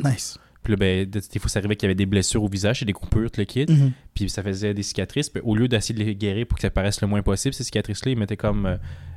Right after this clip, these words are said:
Speaker 2: euh, du poi-, le, du poil de cheval, la crinière de cheval
Speaker 1: Ok.
Speaker 2: dessus pour comme prononcer plus la cicatrice, pour
Speaker 1: Oh,
Speaker 2: que,
Speaker 1: shit.
Speaker 2: pour qu'ils paraissent plus comme des,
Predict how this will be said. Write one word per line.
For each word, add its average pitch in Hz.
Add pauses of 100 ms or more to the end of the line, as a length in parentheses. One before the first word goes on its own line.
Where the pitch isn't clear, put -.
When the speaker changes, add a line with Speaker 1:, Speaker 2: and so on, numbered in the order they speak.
(120)
Speaker 2:
euh, 92
du 92
poi-, 117
le, 98
du 92
poil 101
de 95
cheval, 98
la 95
crinière 107
de 101
cheval 120 (180)
Speaker 1:
Ok. 131
Speaker 2:
dessus -
pour -
comme 101
prononcer 110
plus -
la 101
cicatrice, - (120)
pour 185
Speaker 1:
Oh, 156
Speaker 2:
que, 113
Speaker 1:
shit. -
Speaker 2:
pour 156
qu'ils -
paraissent 101
plus -
comme 95
des, 90